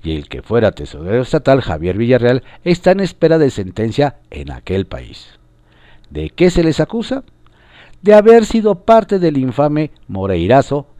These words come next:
que dejó hipotecado al estado de Coahuila. En cambio, acá en México, el autor intelectual de la megatranza, Humberto Moreira, se pasea muy quitado de la pena por las calles de Saltillo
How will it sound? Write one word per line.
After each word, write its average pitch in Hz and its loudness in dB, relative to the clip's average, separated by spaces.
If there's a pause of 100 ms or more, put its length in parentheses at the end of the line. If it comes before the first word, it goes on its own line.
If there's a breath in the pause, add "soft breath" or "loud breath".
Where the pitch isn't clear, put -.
que 85 -4
dejó 80 -4
hipotecado 120 -2
al 92 -6
estado 131 -2
de 131 0
Coahuila. 107 -4 (840 soft breath)
En 277 0
cambio, 147 2
acá 82 -6
en 135 -2
México, 160 -2 (160)
el 85 -4
autor 82 -6
intelectual 98 -2 (160)
de 107 4
la 92 0
megatranza, 113 -2 (240)
Humberto 175 2
Moreira, 180 0 (280 soft breath)
se 117 4
pasea 117 2
muy 190 -2
quitado 202 -2
de 196 0
la 185 0
pena 180 -2
por 170 -4
las 151 -2
calles 110 -2
de 95 -4
Saltillo 110 -6